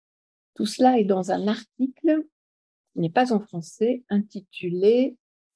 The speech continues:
euh, Rés-, Résonance corporelle, phénoménologie et psychopathologie. Je le cite, La constriction, la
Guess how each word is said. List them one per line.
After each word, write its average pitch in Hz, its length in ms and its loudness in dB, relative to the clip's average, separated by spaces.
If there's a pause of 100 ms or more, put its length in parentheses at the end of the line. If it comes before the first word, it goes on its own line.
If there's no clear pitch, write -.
(280)
euh, 160 220 -4 (320)
Rés-, 233 380 0 (120)
Résonance 220 680 4
corporelle, 202 840 0 (380)
phénoménologie 208 1200 2
et 226 160 2
psychopathologie. - 1080 -4 (800)
Je 180 140 -4
le 160 160 0
cite, 277 360 -4 (960)
La 185 140 0
constriction, 165 1040 -4 (360)
la 160 280 -4